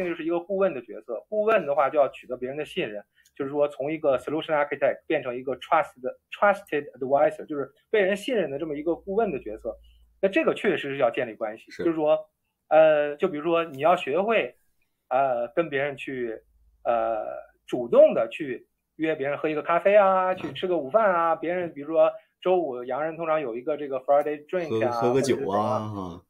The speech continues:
Speaker 1: 对，对，对，
Speaker 2: 啊。
Speaker 1: 这些你作为一个顾问跟作为程序员，
Speaker 2: 对。
Speaker 1: 就作为程序员，你基本上是，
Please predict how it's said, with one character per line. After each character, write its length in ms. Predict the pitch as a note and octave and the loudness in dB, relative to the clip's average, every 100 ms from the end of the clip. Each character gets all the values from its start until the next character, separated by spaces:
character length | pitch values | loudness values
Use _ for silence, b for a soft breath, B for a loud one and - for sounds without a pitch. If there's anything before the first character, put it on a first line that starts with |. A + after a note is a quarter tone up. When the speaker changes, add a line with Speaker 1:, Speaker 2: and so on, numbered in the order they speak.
| - | -2
Speaker 1:
对， 120 | F#3 | -2
对， 80 | D#3 | 0
对， 100 | C3+ | -2
Speaker 2:
啊。 260 | F#2 F2+ - | -2 -6 -8
Speaker 1:
这 200 | - C4+ | -4 -4
些 380 | - D3+ C#3+ C#3 - _ _ D3 D3 | -4 2 4 4 0 _ _ -20 -16
你 200 | D3+ C3 | -12 -8
作 200 | F3 G#3+ | -2 0
为 220 | D3 D3 | 0 -2
一 80 | E3 | -2
个 120 | E3+ | -4
顾 160 | A3 G3+ | -4 0
问 280 | F#3 G3+ - _ | 6 6 4 _
跟 160 | - D#3+ | -8 -4
作 120 | E3+ | -2
为 80 | D#3 | -2
程 160 | D#3 C#3+ | -4 -8
序 60 | C3+ | -10
员， 80 | - | -10
Speaker 2:
对。 40 | |
Speaker 1:
就 60 | E3 | -4
作 120 | C4 | 0
为 60 | B3+ | 0
程 140 | G3 | 0
序 80 | G#3 | -4
员， 220 | D3 D3 B2 | -2 -4 -8
你 60 | |
基 140 | A#2 F3+ | -12 -6
本 140 | A#2+ | -6
上 100 | A2+ A2+ | -6 -10
是， 100 | A#2 | -12